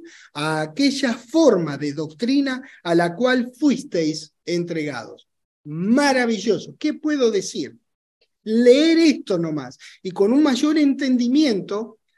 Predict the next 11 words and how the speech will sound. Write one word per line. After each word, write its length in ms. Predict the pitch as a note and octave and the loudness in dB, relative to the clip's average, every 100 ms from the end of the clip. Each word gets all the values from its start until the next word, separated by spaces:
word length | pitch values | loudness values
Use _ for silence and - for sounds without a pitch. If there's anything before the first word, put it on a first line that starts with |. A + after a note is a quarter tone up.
| _ - | _ -4
nosotros 480 | F#3 F#3 A3 A3+ G3+ | -4 -2 -2 -2 -2
podemos 600 | G#3+ G#3 A3+ G#3+ G3+ - | 2 4 4 2 -2 -12
realmente 600 | F3 F#3+ A3+ A#3 A#3+ A#3 | -6 0 2 4 2 0
darnos 480 | G3 A3+ A3+ A3 G3 | -2 -2 -2 -6 -8
cuenta 480 | - B3+ A3 E3+ E3+ - _ | -2 0 0 -4 -12 -14 _
de 160 | F#3 E3+ | -4 0
que 340 | G#3+ B3+ C4 | 0 0 -2
Dios 380 | F3 F3 B3 C#4 | -10 -2 2 2
nos 220 | A#3+ G3+ | 0 -4
está 260 | G3 F#3+ A#3+ | -8 -2 0
invitando 800 | B3 A#3 A3 A3+ F#3 D3 D3+ | 0 -2 -2 -2 -2 -4 -6